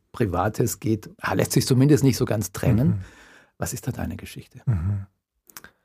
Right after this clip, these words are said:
Speaker 2: Meine Geschichte ist, dass ich acht Jahre lang abhängig war von Pornografie. Ich spreche da absichtlich nicht von Sucht, weil das nochmal ein eigener, eigener Bereich ist, medizinisch, äh, diagnostizierbar.
Speaker 1: Mhm.
Speaker 2: Das ist bei mir nie passiert. Ich würde mal sagen, ich war abhängig von Pornografie acht Jahre lang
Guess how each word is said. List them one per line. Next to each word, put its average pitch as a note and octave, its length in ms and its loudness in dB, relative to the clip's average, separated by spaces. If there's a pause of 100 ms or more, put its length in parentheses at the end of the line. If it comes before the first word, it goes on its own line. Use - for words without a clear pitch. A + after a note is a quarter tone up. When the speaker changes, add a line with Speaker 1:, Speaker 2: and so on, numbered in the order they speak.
(260)
Speaker 2:
Meine B2 140 4
Geschichte C3 280 2
ist, A#2 140 4
dass B2+ 180 2
ich - 160 -6
acht - 300 0
Jahre B2 220 6
lang B2+ 400 4
abhängig A2+ 500 -2
war G2 80 -6
von G2+ 160 -8
Pornografie. - 640 -12 (640)
Ich - 60 -20
spreche - 280 -8
da A#2+ 100 0
absichtlich A#2 320 0
nicht A2 160 2
von A2+ 140 2
Sucht, C3 280 2
weil A2+ 80 2
das A2 140 0
nochmal G#2+ 220 -2
ein - 40 -8
eigener, A2 560 0
eigener G#2 540 -2
Bereich A#2+ 480 2
ist, B2 320 0
medizinisch, A#2+ 880 0
äh, A2 260 -6
diagnostizierbar. A2 920 0
Speaker 1:
Mhm. - 20 0
Speaker 2:
Das G#2 160 -6
ist - 80 -18
bei A2 100 -4
mir G#2+ 140 -2
nie A2 100 0
passiert. B2 480 -2 (380)
Ich - 80 -8
würde A2+ 120 -4
mal G#2 140 0
sagen, G#2+ 220 -2
ich G2+ 160 -8
war G#2 120 -4
abhängig B2 380 -2
von A2+ 160 -4
Pornografie A#2 720 -6
acht - 220 -12
Jahre A2+ 220 -2
lang A#2+ 280 -2